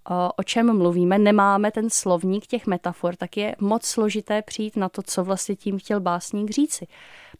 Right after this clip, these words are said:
Takže tady to se jmenuje, a, Měsíc.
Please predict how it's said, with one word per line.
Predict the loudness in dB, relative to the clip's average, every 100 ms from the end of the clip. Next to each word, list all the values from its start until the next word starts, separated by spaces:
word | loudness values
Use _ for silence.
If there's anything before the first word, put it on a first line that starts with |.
| -6
Takže | -4 -2 0 0 -4 -20 _ _
tady | -2 0
to | 0
se | -2 2
jmenuje, | 4 4 4 4 4 2 -2 _ _ _ _ _
a, | -4 0 2
Měsíc. | 2 2 2 -2 -4 -6 -6 -6